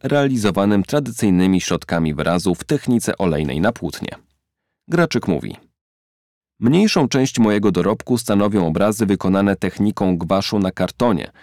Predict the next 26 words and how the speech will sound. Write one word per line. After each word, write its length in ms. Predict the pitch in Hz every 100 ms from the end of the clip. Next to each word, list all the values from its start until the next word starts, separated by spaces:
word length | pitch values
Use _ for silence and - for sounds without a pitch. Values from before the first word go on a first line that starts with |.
| - _ _ _ _
W 40 | _
pracy 320 | 101 87 107
nad 180 | 98 85
obrazem 480 | 85 87 92 107 110
najważniejszy 800 | 95 87 87 95 104 117 - 113
jest 300 | 98 - 95
dla 180 | 92
mnie 200 | 101 101
proces 380 | 92 113 110 104
powstawania, 720 | - 92 - 87 95 87 - - _ _ -
jego 220 | 90 87
początek 640 | 82 - 101 98 107 - -
i 100 | 92
koniec, 480 | - 110 90 52 - _ _ _
gdzie 260 | 101 95 98
logika 540 | 117 147 120 - 87
budowanej 500 | 87 85 87 101 90
struktury 580 | - 90 - 95 95 113
malarskiej 600 | 101 85 95 - 117 120
uwarunkowana 840 | 139 131 127 123 120 101 107 113 107
jest 260 | 87 -
metodą 420 | 90 85 98 101
nakładania 600 | 101 110 - 113 101 101 98
kolejnych 640 | - 123 123 120 117 -
warstw 540 | 90 95 - - -
transparentnych, 920 | - 131 127 - 107 92 95 135 139